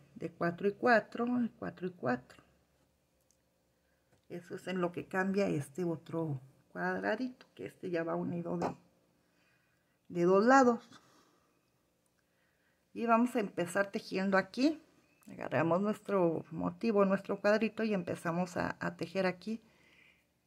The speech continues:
en la hojita. Va, hay que tejer los, los ocho puntos altos con sus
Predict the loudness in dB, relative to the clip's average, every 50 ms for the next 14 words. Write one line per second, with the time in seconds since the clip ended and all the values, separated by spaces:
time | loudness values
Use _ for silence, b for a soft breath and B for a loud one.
0 | _ -12 -6 0 2 2 2 2 0 -2 -2 -2 -4 -4 -6 -6 -6 -6 -12 _
1 | _ _ _ _ _ _ _ _ _ _ _ _ _ _ _ _ _ _ _ _
2 | _ _ _ _ _ _ _ _ _ _ _ _ _ _ _ -14 -12 -6 -2 0
3 | 2 4 2 2 0 0 0 0 0 -2 -4 -6 -6 -8 -8 -4 -2 0 0 2
4 | 2 4 6 6 4 4 0 -6 -14 -16 -16 -18 -20 _ _ _ _ _ _ _
5 | _ _ _ _ _ _ _ _ _ _ _ _ _ _ _ _ _ _ _ _
6 | _ _ _ _ _ _ _ _ _ _ _ _ _ _ _ _ _ _ _ _
7 | _ _ _ _ _ _ _ _ _ _ _ _ _ _ _ _ -8 -2 0 0
8 | 0 0 0 -2 -2 -2 -4 -6 -4 -2 -2 -2 0 0 -2 -4 -4 -2 0 0
9 | 0 0 0 -2 -4 -4 -4 -6 -8 -16 -20 _ _ _ _ _ _ _ _ _
10 | _ _ _ _ _ _ _ _ _ _ _ _ _ _ _ _ _ _ _ _
11 | _ _ _ _ -6 -2 0 0 0 -2 -4 -6 -6 -4 -4 -6 -8 -10 -14